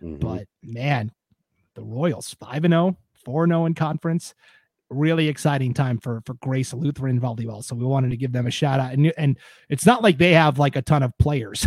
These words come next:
Speaker 2: <laughs> right?
Speaker 1: No.
Speaker 2: Um, they, I think for girls basketball last year, I think they had six or seven.
Speaker 1: Yeah.
Speaker 2: And it's, it's kinda similar in volleyball where there's not a ton of student population to pull from. So,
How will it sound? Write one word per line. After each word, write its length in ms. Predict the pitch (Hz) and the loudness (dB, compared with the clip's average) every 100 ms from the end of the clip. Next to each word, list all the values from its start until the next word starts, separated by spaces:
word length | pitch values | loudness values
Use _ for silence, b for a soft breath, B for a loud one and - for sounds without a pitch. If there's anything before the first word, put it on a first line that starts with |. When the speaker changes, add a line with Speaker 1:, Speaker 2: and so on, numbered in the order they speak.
| 554 | 0
Speaker 2:
<laughs> 160 | 190 - | 0 2
right? 180 | 151 151 B B 123 | 0 -2 B B -14
Speaker 1:
No. 360 | - 131 117 95 | -4 4 6 6
Speaker 2:
Um, 180 | 123 127 _ _ | 2 -2 _ _
they, 400 | 160 170 180 170 - 165 - | 2 6 6 4 0 -14 -6
I 100 | 151 | -4
think 220 | - 202 | 0 0
for 120 | - | 0
girls 320 | 160 165 160 127 | 0 4 4 4
basketball 640 | 147 170 - 175 175 175 | 0 0 -2 0 2 2
last 340 | 165 165 - | 2 -2 -4
year, 180 | 151 170 - | -4 -4 -6
I 60 | |
think 200 | - 185 | -6 -4
they 100 | 170 | -2
had 200 | 143 117 | -4 -6
six 480 | - - 175 - - _ | -8 -8 -8 -10 -20 _
or 160 | 117 113 | -14 -12
seven. 540 | - 139 185 220 247 _ _ _ _ _ | -8 -4 0 2 0 _ _ _ _ _
Speaker 1:
Yeah. 220 | - 87 | -4 0
Speaker 2:
And 140 | 131 123 | 2 0
it's, 300 | 120 - - | -2 -12 -16
it's 220 | 123 120 | -14 -14
kinda 280 | - 131 208 | -10 -4 -2
similar 440 | - 202 196 180 160 | 2 2 4 4 6
in 100 | 147 | 6
volleyball 500 | 180 202 147 131 117 | 4 4 4 2 0
where 120 | 123 | -2
there's 220 | 123 135 | -4 -4
not 200 | 147 214 | -4 -4
a 40 | - | -4
ton 260 | 180 170 | -2 0
of 80 | 139 | -2
student 380 | - 175 170 175 | -4 -4 -2 -2
population 580 | 151 151 143 147 - 127 | -6 -6 -8 -6 -4 -6
to 60 | |
pull 260 | - 185 208 | -4 -6 -6
from. 180 | 123 117 | -10 -10
So, 260 | 117 113 | -10 -10